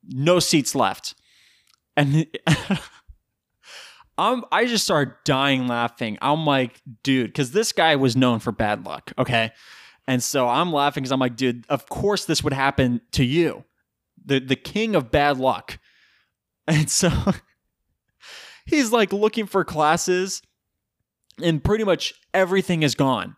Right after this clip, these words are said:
And of course, he's a part of, like, the most popular major. He was, like, in the business major, right? Literally, like, half the school was all part of that major,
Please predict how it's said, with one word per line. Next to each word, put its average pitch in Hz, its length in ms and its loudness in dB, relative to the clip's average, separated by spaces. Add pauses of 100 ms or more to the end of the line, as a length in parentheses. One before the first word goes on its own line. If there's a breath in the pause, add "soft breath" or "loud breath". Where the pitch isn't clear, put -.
(120)
And 165 100 0
of 175 80 -2
course, 196 200 -2
he's 240 200 2
a 214 60 2
part 190 240 0
of, 151 60 -4
like, 139 180 0
the 151 60 -2
most 139 200 0
popular 147 340 0
major. 123 380 0
He 139 80 0
was, 147 120 0
like, 139 120 -2
in 135 60 0
the 131 80 2
business 120 400 -2
major, 104 400 -6 (420 soft breath)
right? 127 260 0 (800 soft breath)
Literally, 220 380 2
like, 160 180 2
half 165 480 -2
the 165 80 -4
school 127 600 0 (420)
was 131 200 0
all 135 220 2
part 139 220 0
of 127 60 -4
that 123 120 0
major, 120 540 0